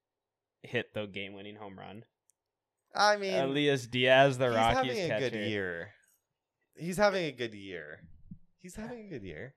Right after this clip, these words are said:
Speaker 1: He's there because the Rockies
Speaker 2: He's the,
Speaker 1: need a
Speaker 2: he, he's the,
Speaker 1: representative.
Speaker 2: he's the Rockies representative, but
Speaker 1: He's
Speaker 2: he's
Speaker 1: kinda,
Speaker 2: the one
Speaker 1: it's
Speaker 2: that
Speaker 1: kinda the reason
Speaker 2: deserves it.
Speaker 1: Julio was there.
Speaker 2: Yeah, exactly.
Speaker 1: <laughs>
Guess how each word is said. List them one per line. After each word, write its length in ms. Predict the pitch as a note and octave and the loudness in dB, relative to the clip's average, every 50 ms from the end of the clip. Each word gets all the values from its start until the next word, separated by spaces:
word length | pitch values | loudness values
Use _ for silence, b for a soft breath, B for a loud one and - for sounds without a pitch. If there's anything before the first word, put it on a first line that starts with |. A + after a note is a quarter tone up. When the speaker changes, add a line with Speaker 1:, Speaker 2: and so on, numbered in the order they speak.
| _ | _
Speaker 1:
He's 480 | _ - B2+ A#2+ C3 B2+ B2+ B2+ B2+ A#2+ | _ -20 -18 -12 -12 -10 -10 -12 -14 -10
there 280 | - A2+ G#2 G2 G#2 G#2+ | -6 -6 -4 -4 -6 -8
because 540 | G#2 G#2+ G#2 - - G#2+ G2+ G2 G2 G2+ F#2+ | -8 -10 -12 -8 -8 -8 -6 -8 -8 -10 -10
the 120 | A2+ G#2+ | -8 -8
Rockies 220 | G2 F#2+ F#2+ - G#3+ | -6 -6 -6 -6 -6
Speaker 2:
He's 180 | A3 A3 G3+ G#3 | -4 -6 -2 0
the, 320 | G#3+ G#3+ G#3 G3+ F3+ D#3+ - | 2 2 2 2 0 -2 -4
Speaker 1:
need 120 | - - | -4 -4
a 120 | - - - | -4 -2 -2
Speaker 2:
he, 80 | - | -2
he's 140 | - A2+ A2 | -4 -2 -2
the, 60 | G#2 | 0
Speaker 1:
representative. 560 | G#2 G2 F#2+ G2 G2 G2+ G2+ G2 G2 G2+ G2 G2 | -2 -2 -2 -6 -10 -8 -8 -6 -6 -6 -8 -8
Speaker 2:
he's 180 | F#3 G3 G3+ | -8 -8 -6
the 140 | F#3 A3 G#3+ | -4 -4 0
Rockies 400 | F#3+ D#3+ D#3 E3 E3 - F#3 D#3 | 0 0 0 0 -2 -6 -6 -6
representative, 680 | D#3+ D#3 - F3 E3 D#3 D3 B2+ A#2+ G#2+ A2 A#2 C3 C3 - | -6 -6 -6 -8 -8 -6 -4 -4 -4 -4 -4 -6 -6 -4 -4
but 80 | C3 | -4
Speaker 1:
He's 80 | C3 B2+ | -2 -2
Speaker 2:
he's 100 | E3+ F#3 | 0 0
Speaker 1:
kinda, 200 | B2 A#2 - G#3 | 0 2 2 0
Speaker 2:
the 40 | F#3 | 0
one 120 | F3+ F3 F3 | 0 0 0
Speaker 1:
it's 40 | E3+ D3+ | 0 0
Speaker 2:
that 120 | C#3+ D#3+ | 0 -2
Speaker 1:
kinda 20 | D#3 | -2
the 60 | D3 | -2
reason 200 | C#3 A2 G#2+ - - | 0 0 0 -2 -2
Speaker 2:
deserves 80 | - | -2
it. 140 | A2+ A2+ C3+ | -2 -2 -2
Speaker 1:
Julio 280 | A2 A2 G#2+ G#2 G#2 G2+ | -2 -4 -6 -6 -8 -8
was 120 | G#2+ G#2+ | -10 -12
there. 320 | - A2 G2+ G2+ G#2+ - - _ _ - | -12 -12 -12 -10 -12 -14 -16 _ _ -8
Speaker 2:
Yeah, 560 | B2 F3+ F3 A2+ G2 G2+ C#2 E2+ F2+ F2+ C#3 D3+ _ _ - - | -2 0 2 2 2 2 0 -4 -6 -6 -8 -10 _ _ -12 -10
exactly. 720 | D3 D3 C#3 C3 A2 G2 G2 A2+ B2 A2+ A2 A#2+ C#3 - | -10 -6 -2 0 0 0 0 -2 -4 -4 -4 -4 -4 -6
Speaker 1:
<laughs> 40 | - | -8